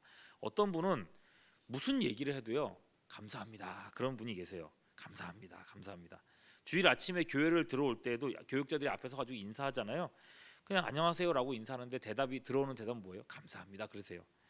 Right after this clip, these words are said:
신기하게도 여러분, 그런 말을 듣고 있으면요, 마음이 참 따뜻해져요.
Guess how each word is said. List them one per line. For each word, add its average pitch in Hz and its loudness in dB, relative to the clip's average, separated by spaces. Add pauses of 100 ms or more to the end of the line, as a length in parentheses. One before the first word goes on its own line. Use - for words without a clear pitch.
(360)
신기하게도 233 -2
여러분, 101 -4
그런 147 2
말을 123 6
듣고 - -10
있으면요, 107 -10
마음이 101 -8
참 151 -10
따뜻해져요. 165 -8